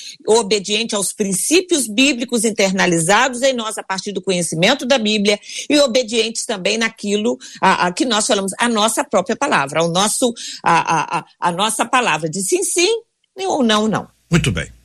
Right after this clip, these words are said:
Speaker 2: Vamos, ah, prosseguir aqui, apertando um pouquinho mais, porque existe uma necessidade da gente identificar se a questão dos votos, ele está mais afeito a um ambiente judaico, e a gente tem que fazer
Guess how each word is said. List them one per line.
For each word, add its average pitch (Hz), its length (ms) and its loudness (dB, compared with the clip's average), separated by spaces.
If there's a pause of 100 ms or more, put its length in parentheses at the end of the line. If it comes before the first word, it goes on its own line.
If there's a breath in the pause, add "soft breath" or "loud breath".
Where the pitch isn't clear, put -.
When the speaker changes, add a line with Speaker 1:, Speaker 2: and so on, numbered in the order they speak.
(120)
Speaker 2:
Vamos, 165 720 2
ah, 110 240 0
prosseguir 104 720 2
aqui, 101 320 2
apertando 98 520 2
um 90 40 0
pouquinho 98 340 2
mais, 92 440 2
porque 110 680 0
existe 107 360 0
uma 127 60 4
necessidade 113 640 2
da 117 80 2
gente 101 280 4
identificar 104 760 2 (480 soft breath)
se - 120 -2
a 143 40 4
questão 156 340 2
dos 139 180 4
votos, 110 460 2
ele 110 160 4
está 104 300 2
mais 107 320 4
afeito 98 400 2
a 107 60 4
um 110 40 4
ambiente 95 300 4
judaico, 101 720 2 (1300)
e 90 300 4
a 85 100 4
gente 85 340 0
tem - 180 2
que - 60 -4
fazer 85 680 2